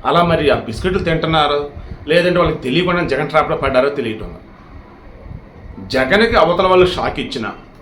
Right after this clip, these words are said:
జగనే వాళ్ళకి షాక్ ఇచ్చినట్టుగా అవతల ఇమేజ్ తగ్గించేసి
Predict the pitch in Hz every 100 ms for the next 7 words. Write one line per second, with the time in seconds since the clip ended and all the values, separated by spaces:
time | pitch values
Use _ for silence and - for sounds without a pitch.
0 | - - - - - - - - - -
1 | - 98 151 190 226 208 190 175 - 147
2 | 151 147 143 120 110 - - - - -
3 | - - - - - - - - - 147
4 | 170 202 196 180 170 - 131 131 151 147
5 | 139 143 110